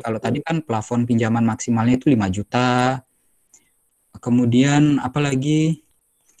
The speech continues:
Nah itu ya, yang menghubungkan pendana urban. Pendana urban itu maksudnya kita yang tinggal di kota, yang punya banyak modal gitu, dengan pengusaha mikro dan kecil di pedesaan. Jadi dia fokus pada usaha mikro dan kecil yang ada di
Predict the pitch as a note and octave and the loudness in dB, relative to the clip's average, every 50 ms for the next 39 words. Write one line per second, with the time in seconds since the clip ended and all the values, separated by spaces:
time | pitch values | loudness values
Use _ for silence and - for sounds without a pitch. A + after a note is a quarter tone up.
0 | _ _ - - C4+ - G3 F3+ D3 C#3 D3 - - _ _ _ - C#3 D3+ D#3+ | _ _ 0 0 4 6 6 6 6 4 0 -2 -8 _ _ _ 0 2 4 6
1 | D#3 D3+ C#3+ C3+ C3 D3+ E3 F3+ E3+ D#3 C#3+ C3+ B2+ B2+ C3 B2+ A2+ G#2+ A2 A2+ | 6 6 4 4 4 4 2 2 4 2 4 4 4 4 2 0 -2 -2 0 0
2 | B2 C3+ C3+ C3 C3 C3 C3 B2+ A#2+ B2+ C3 B2+ C3 E3+ E3 C#3+ - D3 D#3 D#3 | 0 2 2 2 2 2 0 0 0 0 0 0 0 -2 -4 -2 -2 -4 -2 -2
3 | - - - D#3+ D3+ D3+ D3 C#3+ C3 C3 C3 B2+ B2+ - A#2 G#2+ - - A2+ A2+ | -4 -4 -2 -2 -2 0 0 0 0 0 0 0 -2 -2 -6 -6 -4 -4 -2 -2
4 | B2 C3 C#3+ C#3+ C3 A#2+ A#2+ B2 B2 A#2+ A2+ A2 A2 A2+ A2+ A2 - A#2+ A2 G2+ | 0 0 -2 -2 -4 -4 -4 -4 -4 -2 -2 -4 -4 -4 -4 -4 -4 -4 -4 -4
5 | G2+ G2 A2 B2 C3+ C#3+ D#3 C3 G#2+ - C#3 D3 F3+ - _ - - - - _ | -2 0 0 0 2 2 0 -2 -2 -2 -4 -4 -4 -6 _ -20 -20 -20 -20 _
6 | _ _ _ _ - A2 A#2 C3 D3+ E3 - D3 D3 C#3+ - B2+ B2 B2 B2+ B2 | _ _ _ _ -4 -2 2 2 2 2 4 2 2 2 0 -2 2 2 2 2
7 | - - D#3 D#3+ D3 C#3+ C3+ B2+ - - - - C#3+ C3+ B2+ - G#2+ G#2 G#2 - | 2 0 0 2 2 0 -2 -4 -6 -8 -4 -2 -2 -2 -2 -2 -4 -6 -4 -6
8 | G2+ - G2 G2+ G2 F#2+ G2 F#2+ G2+ G#2+ C3 C#3 C#3+ D3 D3 D3 - A2 G2 - | -8 -8 -6 -6 -6 -6 -6 -6 -2 -2 0 2 2 0 0 0 -4 -8 -8 -4
9 | _ D#3 D#3 - - - G#2+ F#2+ F#2+ G#2 A#2+ C3+ D3+ D#3+ D#3 - A#2+ A2+ A#2 G#2+ | _ -4 -4 -4 -6 -6 -6 -4 -4 -4 -4 -2 -2 -4 -4 -6 -6 -4 -4 -2
10 | G#2+ G#2 G2+ - B2 C#3 C3 B2+ A#2+ A#2+ - F#2 - - - C#3 C3+ B2+ A#2+ A2 | -2 -4 -4 0 0 2 2 2 0 -2 -4 -6 -8 -2 0 2 2 2 2 0
11 | G#2 - G2+ G2+ A2 A#2 A2+ A2 G#2+ | -2 -2 -4 -2 -2 -2 0 -2 -2